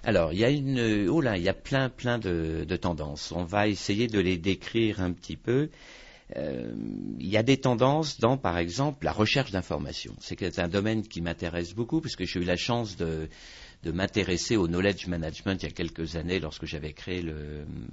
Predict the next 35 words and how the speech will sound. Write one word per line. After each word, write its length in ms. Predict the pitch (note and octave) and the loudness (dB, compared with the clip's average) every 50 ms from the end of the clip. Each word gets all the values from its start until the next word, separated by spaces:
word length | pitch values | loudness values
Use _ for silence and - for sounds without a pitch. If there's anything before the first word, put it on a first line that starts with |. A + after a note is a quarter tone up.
| - - | -10 -8
le 180 | C2+ D#2+ E2+ E2 | -4 -4 -4 -2
salon 360 | - - F#2+ F2 F#2+ F#2+ F#2+ | -2 -2 0 0 0 0 -2
du, 800 | E2+ D2+ D#2 D2 C#2+ C#2 C2+ C#2+ D2 A#1+ G1+ G1+ G#1+ G1+ G1+ G1+ | -4 -6 -8 -10 -10 -10 -10 -10 -10 -10 -10 -10 -10 -10 -12 -8
de 100 | D#2+ - | -8 -6
la 60 | - | -4
gestion 320 | E2 D#2 F2 - - G2 | -4 -4 -4 -4 -2 -2
des 120 | F2 D2+ D2 | -2 -2 -4
connaissances. 680 | - D#2+ D2 D#2 D2+ - G#2 A2 C3 C#3 - - - - - - - - - - - - - - - - - - - - - | -4 -4 -6 -6 -6 -4 -4 -4 -4 -6 -8 -12 -14 -16 -20 -20 -20 -20 -20 -20 -20 -20 -20 -20 -20 -20 -20 -20 -20 -16 -4
La 100 | - F#2+ | 0 2
recherche 400 | G2 - D#3 D#3+ - F3+ F3 D3+ | 8 8 8 10 10 8 8 8
d'informations, 800 | A2 A2+ G#2+ G#2 - G#2 F2 E2+ E2+ F2 F2+ - - D3+ F3 F#3+ | 6 4 4 4 4 2 2 4 2 2 0 2 0 2 2 2
tout 180 | G3 - - C#3+ | 0 2 0 0
le 60 | C#3 | 2
monde 160 | C#3+ C3+ B2 | 2 0 0
la 80 | G#2+ F#2+ | 0 0
connaît 400 | - - F#2 F#2 F#2+ A2 C3 C#3+ | 0 2 0 2 4 2 2 0
façon 400 | C#3 - - G2+ - - A#2 A#2+ | 2 2 0 0 2 0 0 0
Google. 480 | A2+ G#2+ G#2 F2 F2+ E2 D#2 D2 C2+ - - - - - | 2 0 0 2 2 0 0 -2 -6 -10 -14 -20 -16 -6
Tout 120 | - A#2+ | -4 -2
le 60 | A2 G2+ | -2 0
monde 300 | G#2+ B2 E3 F#3+ D#3 G#2+ | 0 -2 -2 -2 -2 -2
aujourd'hui 480 | E2+ E2 D#2+ E2+ D#2+ D#2+ F2+ B2+ D#3 | -2 -2 -2 -4 -4 -4 -2 -2 0
utilise 720 | D3 G2 E2 - - - E2 D2 E2 G2+ B2+ E3 E3+ A2+ E2+ | 0 -2 -2 -4 -6 -6 -4 -2 0 0 0 0 -2 -4 -6
Google 520 | - - F#2+ F2+ D#2+ G#2 A2 D3 F3 - | -4 -2 -2 2 6 6 6 6 4 2
en 340 | G2 - D2 D#2+ D#2+ E2+ F2 - - | -2 -2 -4 -6 -6 -8 -8 -8 -2
tapant 320 | - G2 E2+ - G2 G#2 A2 | -2 -2 0 2 0 -2 -2
sa 220 | - - E2 D2+ | 0 -2 -2 -2
requête 520 | D2 D#2+ C#2+ - - A#2 D#3+ F#3 - - - - - - - | -2 -4 -6 0 2 2 2 2 -2 -10 -18 -18 -18 -16 -8
avec 300 | - D#2 D#2 F2 F2+ - | -6 -2 -2 -2 -2 -2
son 160 | - E2 C#2+ | -4 -6 -8
propre 360 | - - - A2 - - F#2+ | -4 -4 -4 -4 -2 -2 -2
langage. 600 | E2+ E2 D2+ D#2+ D#2+ F#2+ A#2 D#3+ G3+ D#3+ - - - - - - - - - - | 0 0 -2 -2 0 2 2 2 2 0 -2 -4 -8 -12 -16 -16 -16 -16 -12 -4
Le 140 | - F2 F2+ | 0 0 0
problème 500 | - - - E2+ D2+ E2+ D#2+ E2 E2 - - - | 2 2 0 0 2 2 0 0 -2 -4 -4 -2
est 300 | - G#2+ B2 A#2 - - | 2 2 2 2 -2 -6